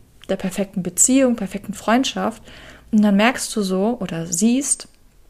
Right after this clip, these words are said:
„Okay, da läuft das aber ganz anders und bei denen ist das voll perfekt. Das und das fehlt mir an der, ich muss mir jetzt eine Person suchen, die mir das gibt.“ Aber dann gibt sie dir halt gar nicht das,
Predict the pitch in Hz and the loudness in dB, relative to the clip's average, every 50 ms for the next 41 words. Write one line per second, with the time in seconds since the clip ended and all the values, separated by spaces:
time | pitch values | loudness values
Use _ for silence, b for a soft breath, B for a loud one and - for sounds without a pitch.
0 | _ - - - - - - 247 208 - 220 202 208 196 196 202 196 208 196 - | _ -20 -20 -20 -20 -12 -4 -2 0 2 2 4 4 6 4 4 2 0 -4 -2
1 | 196 202 196 196 185 180 - - 233 247 247 247 208 190 190 185 196 190 190 196 | -2 -2 -2 -2 -2 -2 0 2 2 2 2 0 0 0 0 2 2 2 2 2
2 | - 190 185 - - 190 185 - 185 175 - - 247 247 254 - B B B B | 0 -2 -4 -2 -2 -2 -2 -2 -6 -6 -2 0 0 0 0 -4 B B B B
3 | B B B B B - 214 202 - 208 190 190 190 - - - 247 269 254 254 | B B B B B 2 2 2 4 2 2 2 0 0 4 6 4 6 6 2
4 | 214 202 190 185 196 196 196 - 214 214 208 - 214 208 202 - - 202 - - | 0 0 0 0 -2 -2 -2 0 0 0 0 0 -2 -2 -4 -4 -6 -8 -6 -6
5 | 196 185 202 220 220 208 214 208 - 208 196 208 208 196 190 185 185 185 180 - | -4 0 2 2 2 2 2 0 0 0 -2 0 -2 -2 -2 -2 -2 -2 -2 -2
6 | - - 233 240 - - - 196 190 185 185 185 208 208 - - 202 190 196 196 | 0 0 0 0 0 -8 -4 -2 -2 0 0 0 -2 -4 -4 -8 -4 -2 -2 -2
7 | 185 190 185 - - 190 190 190 190 - - 190 202 - - - _ | 0 -2 -4 -2 0 0 0 0 -2 0 0 0 0 0 -2 -6 _